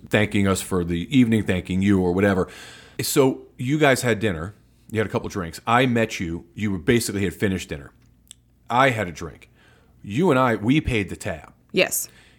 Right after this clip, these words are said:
Speaker 1: He told you later that no couple has ever, ever even bought him a drink before.
Speaker 2: Which is fucking crazy to me.
Speaker 1: So, yeah, this is, this just goes back to that fucking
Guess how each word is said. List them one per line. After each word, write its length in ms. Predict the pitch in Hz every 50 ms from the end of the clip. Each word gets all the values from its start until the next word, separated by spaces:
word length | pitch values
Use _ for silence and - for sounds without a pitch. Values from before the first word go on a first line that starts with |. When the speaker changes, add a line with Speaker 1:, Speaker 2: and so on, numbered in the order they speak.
| _ _
Speaker 1:
He 200 | - 160 175 -
told 340 | - 175 160 156 147 127
you 200 | 113 127 123 113
later 500 | 107 113 113 117 110 85 76 - - - - 110
that 260 | 113 110 107 101 110
no 300 | 107 113 127 143 180 185
couple 340 | 185 - 160 143 - 139 123
has 140 | 110 -
ever, 420 | - - 139 143 139 156 151 - - -
ever 260 | 151 160 147 170 170
even 360 | - - 147 135 127 123 113
bought 280 | 98 - 117 117 120 113
him 240 | 123 113 107 - -
a 60 | -
drink 600 | 92 - - - - 90 104 117 117 113 - - - - -
before. 520 | 76 80 - - - - - - - - _ -
Speaker 2:
Which 200 | 202 190 180 -
is 120 | 190 180 185
fucking 340 | - 226 202 196 - 175
crazy 340 | 165 - 165 151 151 147 131 -
to 40 |
me. 60 | 123 -
Speaker 1:
So, 420 | - - 156 147 139 139 - - -
yeah, 300 | - 147 156 143 104 - - - - 151 -
this 240 | - 131 180 - -
is, 160 | 156 127 -
this 180 | 135 156 160 -
just 160 | - 180 -
goes 220 | - 165 147 120 -
back 240 | - 131 127 120
to 80 | - 120
that 200 | 107 101 92 -
fucking 500 | - - 135 127 - - 107 101 98